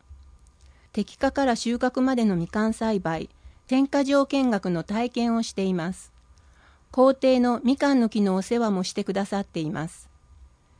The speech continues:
二、地区公民館や老壮会の皆さんと、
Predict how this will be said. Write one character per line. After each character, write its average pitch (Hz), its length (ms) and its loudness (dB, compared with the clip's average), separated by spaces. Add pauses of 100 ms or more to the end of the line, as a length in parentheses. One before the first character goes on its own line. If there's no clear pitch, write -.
(300)
二、 202 260 0 (440)
地 - 120 -8
区 262 140 -2
公 285 240 4
民 285 220 4
館 190 280 0
や 156 300 -2
老 254 240 2
壮 294 220 0
会 190 240 0
の 165 80 -2
皆 196 240 0
さ 190 160 -4
ん 165 80 -4
と、 135 260 -8